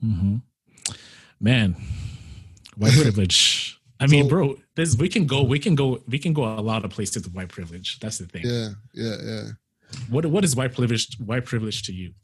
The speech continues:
Speaker 2: To me, white privilege is, uh, the benefit of the doubt. Um, it's, um, being taken seriously. You know, one thing I can speak to was, um, as an entrepreneur, you know, when I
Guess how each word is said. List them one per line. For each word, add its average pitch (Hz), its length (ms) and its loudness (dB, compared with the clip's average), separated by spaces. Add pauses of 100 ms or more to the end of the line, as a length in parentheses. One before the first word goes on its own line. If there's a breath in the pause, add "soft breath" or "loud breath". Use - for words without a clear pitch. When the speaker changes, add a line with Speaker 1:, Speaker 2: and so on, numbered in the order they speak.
(400 loud breath)
Speaker 2:
To - 80 0
me, 208 160 2
white 190 160 0
privilege 160 420 -2
is, 127 240 0
uh, 120 320 -2
the 110 100 -8
benefit 123 340 -4
of 113 40 -4
the 110 60 -8
doubt. 104 400 -8 (320)
Um, 101 640 -10
it's, - 640 -8 (680)
um, 92 680 -10 (320)
being 120 220 -2
taken 117 320 -6
seriously. 117 720 -6 (340)
You 104 120 -10
know, 110 420 -8
one 123 160 -8
thing 139 100 -4
I 127 60 0
can 120 160 -6
speak 113 400 -6
to 104 280 -10 (680)
was, 104 240 -8
um, 104 420 -10 (240)
as 117 180 -4
an - 60 -10
entrepreneur, 110 760 -6 (180)
you 107 100 -14
know, 107 320 -12
when - 160 -12
I 110 80 -8